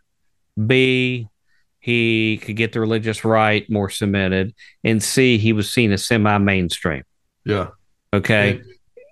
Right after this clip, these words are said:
Speaker 1: And, and so that's partly, and that may have helped him. I don't know,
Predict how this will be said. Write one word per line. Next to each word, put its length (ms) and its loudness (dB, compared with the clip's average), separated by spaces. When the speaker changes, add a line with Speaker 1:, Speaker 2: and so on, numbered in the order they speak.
Speaker 1:
And, 260 0
and 180 2
so 260 4
that's 280 0
partly, 540 2
and 160 2
that 140 2
may 100 2
have 120 0
helped 280 -2
him. 140 -2
I 100 2
don't 180 0
know, 300 -2